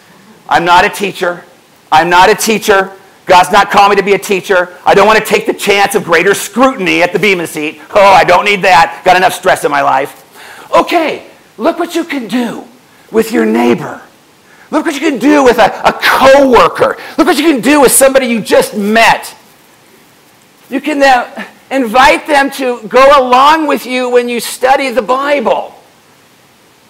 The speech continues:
You can't mess that up. Hey, I'm turning to Genesis. It's the first book.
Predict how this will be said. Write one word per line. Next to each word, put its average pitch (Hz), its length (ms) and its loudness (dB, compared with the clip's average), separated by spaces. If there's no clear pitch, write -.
You 320 100 -8
can't 330 360 -4
mess 339 260 -2
that 440 460 2
up. - 200 -6
Hey, 302 240 4
I'm 294 200 4
turning 294 480 2
to 277 100 0
Genesis. 269 920 -2
It's 440 180 0
the - 140 0
first 285 460 2
book. 220 280 4